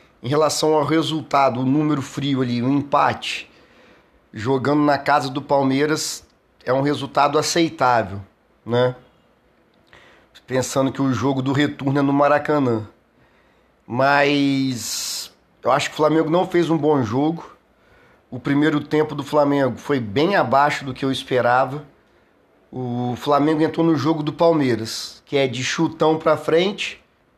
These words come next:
tentar pegar a segunda bola e ver no que vai dar.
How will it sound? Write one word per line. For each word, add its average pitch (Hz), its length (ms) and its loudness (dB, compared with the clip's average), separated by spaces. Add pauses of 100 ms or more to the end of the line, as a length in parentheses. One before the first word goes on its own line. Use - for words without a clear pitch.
(580)
tentar 160 440 2
pegar 156 380 2
a 156 40 2
segunda 156 500 0
bola 151 400 2
e 180 60 -2
ver 160 180 0
no 170 100 2
que 170 140 -6
vai 175 220 0
dar. 113 260 -2